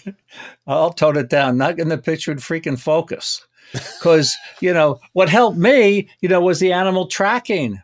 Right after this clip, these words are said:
Speaker 1: right, with that, right? Or, so I've seen so many wildlife pictures. Actually, in Bosque, this is one of the biggest complaints from the students. "Oh, my pictures are out of focus. The bird's out of focus."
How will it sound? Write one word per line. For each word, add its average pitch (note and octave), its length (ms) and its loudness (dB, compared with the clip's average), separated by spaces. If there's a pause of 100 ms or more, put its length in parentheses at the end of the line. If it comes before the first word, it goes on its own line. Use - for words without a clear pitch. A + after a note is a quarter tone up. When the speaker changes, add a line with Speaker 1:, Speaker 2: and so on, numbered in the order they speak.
Speaker 1:
right, C#3+ 300 -4
with C3 180 -8
that, A#2 400 -6 (320)
right? D#3+ 340 -4 (360)
Or, D3 320 -2 (140)
so D#3+ 340 -2
I've F#3+ 200 -2
seen F#3 200 -4
so G3 240 -2
many A3 140 -2
wildlife G3 460 0
pictures. E3+ 400 -6 (220)
Actually, G#3+ 320 -2
in G#3+ 60 0
Bosque, A#3+ 320 -2 (340)
this G3+ 200 -4
is A3 60 -4
one G#3 180 -2
of G3+ 60 -4
the F#3+ 60 -6
biggest G3 340 -6
complaints G#3+ 420 -6
from G#3 140 -8
the G3 60 -6
students. A3 320 -6
"Oh, F3+ 260 -2
my C#3+ 180 -4
pictures G3 380 -6
are F#3+ 60 -2
out F3+ 120 -2
of E3+ 80 -6
focus. G3+ 360 -4
The D3 80 -4
bird's E3+ 320 -2
out F3+ 140 -2
of F3+ 80 -8
focus." G3 580 -6